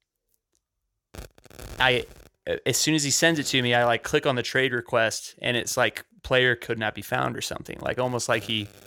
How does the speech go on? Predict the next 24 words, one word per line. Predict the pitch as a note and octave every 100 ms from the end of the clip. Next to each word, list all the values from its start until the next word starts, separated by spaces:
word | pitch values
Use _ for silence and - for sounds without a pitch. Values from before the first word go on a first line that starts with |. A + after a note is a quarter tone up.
| - - _ _ _ -
blo-, | B2 B2 -
immediately | B2+ B2 A#2+ A#2
blocked | A2 A#2+ A#2+ -
me. | A#2 - B2 -
I |
think, | - - - -
I | -
think | - F3+ E3+
that's | D3
what | C#3 A#2+
he |
did. | A#2 B2 B2 _ _ _ _ _ _ _
He | - A#2+
blocked | G#2+ - C3 D3+ E3+ F#3+
me | F#3+ F#3+ F3+ - -
or | C3
something | - D#3 D3 B2+
right | A#2+ B2 C3+ C3+
after | B2+ -
he | A#2+
sent | - A2
me | G#2+
those | A#2+ A#2
requests. | - - - - - - -